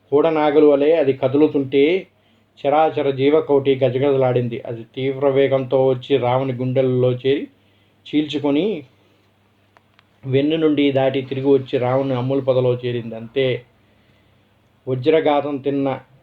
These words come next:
వృతాసురుల వలె లంకేశ్వరుడు నేల కూలాడు. రాముడు ఎంత ప్రయత్నించినా, ఎంత భారీ యుద్ధం చేసినా రావణుడు శిరస్సులు తెగుతూ ఉన్నాయి, మళ్ళీ మొలుస్తూ ఉన్నాయంట.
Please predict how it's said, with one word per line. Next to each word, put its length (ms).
వృతాసురుల 600
వలె 340
లంకేశ్వరుడు 680
నేల 280
కూలాడు. 460
రాముడు 380
ఎంత 260
ప్రయత్నించినా, 1040
ఎంత 320
భారీ 380
యుద్ధం 300
చేసినా 680
రావణుడు 580
శిరస్సులు 640
తెగుతూ 420
ఉన్నాయి, 520
మళ్ళీ 280
మొలుస్తూ 420
ఉన్నాయంట. 580